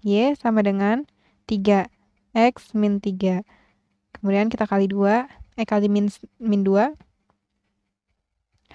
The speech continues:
Hasilnya adalah Y sama dengan min enam X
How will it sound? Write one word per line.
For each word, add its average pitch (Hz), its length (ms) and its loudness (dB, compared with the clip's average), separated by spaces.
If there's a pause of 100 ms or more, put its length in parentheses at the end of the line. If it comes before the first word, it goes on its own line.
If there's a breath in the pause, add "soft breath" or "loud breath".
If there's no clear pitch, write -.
Hasilnya 196 400 0
adalah 196 160 2
Y 247 160 2
sama 277 240 0
dengan 269 400 2 (560 soft breath)
min 202 320 0
enam 202 240 -2
X - 500 -4